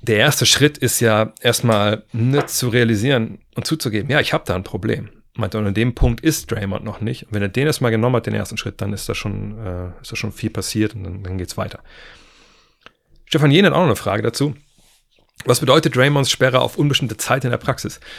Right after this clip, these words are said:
Ja, das wissen, das ist wirklich eine interessante Frage, weil man muss sich ja fragen, okay, wenn's jetzt auf unbestimmte Zeit ist, diese Sperre,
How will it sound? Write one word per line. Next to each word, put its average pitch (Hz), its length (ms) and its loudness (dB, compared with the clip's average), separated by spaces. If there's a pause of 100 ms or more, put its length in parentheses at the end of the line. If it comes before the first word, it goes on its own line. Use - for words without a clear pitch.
(260)
Ja, 113 180 2
das 143 220 2
wissen, - 260 -4
das 139 160 0
ist 175 80 -4
wirklich 147 300 -2
eine 160 60 0
interessante 113 140 -2
Frage, - 420 -8
weil 120 460 2 (560)
man 113 140 2
muss 151 180 4
sich 180 140 0
ja 131 80 4
fragen, 113 360 -2
okay, 117 320 0
wenn's 113 220 2
jetzt 165 100 -2
auf 120 100 -4
unbestimmte 147 460 -4
Zeit 113 320 -2
ist, - 260 -10 (180)
diese 92 160 -6
Sperre, - 380 -8